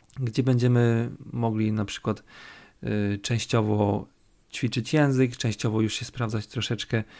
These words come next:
w tej pracy klinicznej, ale nie będziemy mieli jeszcze tej odpowiedzialności, że będziemy sami przyjmować pacjentów, tylko najczęściej będziemy jakoś to obserwowali i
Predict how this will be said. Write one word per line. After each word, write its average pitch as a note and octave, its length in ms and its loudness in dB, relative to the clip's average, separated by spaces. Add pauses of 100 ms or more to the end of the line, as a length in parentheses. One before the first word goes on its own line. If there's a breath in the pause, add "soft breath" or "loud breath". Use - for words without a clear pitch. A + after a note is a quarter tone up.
(360 loud breath)
w - 80 -20
tej A2+ 140 2
pracy A#2 400 0
klinicznej, C3+ 560 2
ale A#2 120 4
nie A#2+ 120 2
będziemy A#2 320 2
mieli A2 200 0
jeszcze A2 260 -2
tej A2 240 -4
odpowiedzialności, G#2+ 720 0
że G#2 100 -2
będziemy G2+ 360 -2
sami G2+ 260 -6
przyjmować G2+ 380 -4
pacjentów, C3 480 0
tylko A#2 340 -4 (360 loud breath)
najczęściej A#2 460 2
będziemy G#2 400 0 (520 loud breath)
jakoś - 340 -8
to A2+ 140 -2
obserwowali B2 760 4 (400 loud breath)
i A2+ 320 0